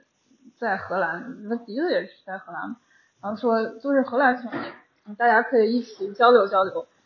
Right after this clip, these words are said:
然后又说，而且印象比较深刻的是，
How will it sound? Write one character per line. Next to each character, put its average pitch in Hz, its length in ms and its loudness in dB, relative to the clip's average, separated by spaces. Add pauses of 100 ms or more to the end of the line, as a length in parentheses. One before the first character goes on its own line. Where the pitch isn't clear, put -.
然 226 140 2
后 277 80 6
又 294 200 6
说， 294 260 6 (600)
而 339 120 8
且 285 300 8
印 370 140 8
象 339 180 10
比 330 80 6
较 262 140 12
深 349 240 2
刻 359 200 8
的 233 140 4
是， 240 400 0